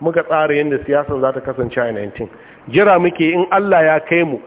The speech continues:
kawai sai dai mu fara fito da fallayen takardu kawai. Abin da aka rubuta kawai ana tafi da shi. An gane? In ko ba mu kai ba, 'yan baya sai su yi. Haka ake yi. Amma ɗan takara ya zo waje na, to ya zo mana.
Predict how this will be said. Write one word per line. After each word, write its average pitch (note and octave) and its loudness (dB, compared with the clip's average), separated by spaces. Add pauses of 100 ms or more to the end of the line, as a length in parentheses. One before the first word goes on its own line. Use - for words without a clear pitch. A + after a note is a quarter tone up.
(200)
kawai F3 0
sai E3 0
dai D#3+ 2
mu D#3+ 0
fara D#3+ 0
fito D#3+ -2
da D3+ 2
fallayen D3+ -2
takardu C3 -6
kawai. C3 0 (320)
Abin E3 2
da D#3 2
aka D3+ -2
rubuta C#3+ 0
kawai C3+ 0
ana C3+ -2 (800)
tafi C3 -4
da A2 -6
shi. - -10 (840)
An D#3+ 2
gane? F3 4 (420)
In G#3 4
ko A3+ 6
ba G#3+ 4
mu E3 -4
kai E3+ -2
ba, D#3+ -4
'yan E3+ -2
baya E3 4
sai E3+ -4 (100)
su - -18
yi. F2+ -18 (720)
Haka E3+ 4
ake D3 0
yi. A2+ -6 (380)
Amma C3+ 0 (180)
ɗan G#3 2
takara F#3+ 2
ya E3+ 0
zo E3 0
waje D#3 0
na, D#3+ 0 (160)
to E3 2
ya E3 4
zo G3 2
mana. D#3 0